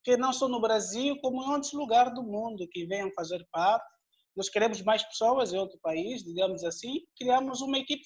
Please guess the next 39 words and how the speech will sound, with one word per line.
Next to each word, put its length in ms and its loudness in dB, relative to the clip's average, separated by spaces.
forte, 440 4
né? 220 -4
Uma 120 -2
equipe 200 -12
forte, 540 2
junto 500 -4
trabalhar 480 4
nisso 580 -2
e 540 0
indo 260 4
um 260 2
pouco 280 2
mais 240 2
longe 280 -2
ainda. 480 -2
E 60 -6
eu 80 4
sei 140 0
que 60 -14
estamos 240 2
a 100 4
construir 300 -4
uma 120 -2
história, 400 4
inclusive, 800 -6
onde 200 4
é 40 4
que 100 -8
você 240 2
pode 300 0
fazer 240 4
parte 340 4
dela. 400 6
Não 100 0
é? 140 0
Marcelo, 340 4
queria 240 6
dar 120 10
uma, 160 4